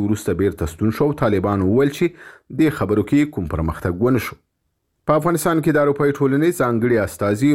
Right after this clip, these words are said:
رولان کوبیا کابل ته یو وار بیا د طالبانو د پلاوي تګ ستایلی او پر خپل ټویټر لیکلي دا هڅونکي ده چې طالبان له افغان حکومت سره همکاري کوي. دوی بیرته په ښه کچه خپل یو ارزونکی ټیم کابل ته استولی. د اروپایي ټولنې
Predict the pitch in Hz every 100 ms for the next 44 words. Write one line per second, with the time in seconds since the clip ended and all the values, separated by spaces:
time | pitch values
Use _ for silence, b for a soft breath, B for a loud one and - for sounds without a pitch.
0 | 120 110 104 95 87 120 113 123 127 -
1 | 95 104 110 98 92 87 90 135 113 87
2 | B B B B B 95 95 98 113 113
3 | 120 139 135 123 120 131 127 117 139 -
4 | 120 117 143 147 131 110 - 123 143 135
5 | 110 104 98 147 131 117 113 - 120 160
6 | 151 107 90 - 92 92 127 147 147 -
7 | - - - 143 139 170 160 123 - 135
8 | 135 110 98 95 - 98 110 - 82 80
9 | 80 87 92 95 101 - 95 85 95 85
10 | - 135 147 160 156 - 156 139 143 139
11 | 120 120 143 165 156 107 90 101 101 -
12 | - 120 87 76 76 - - 65 85 76
13 | B B B B B - 175 180 185 180
14 | 170 165 165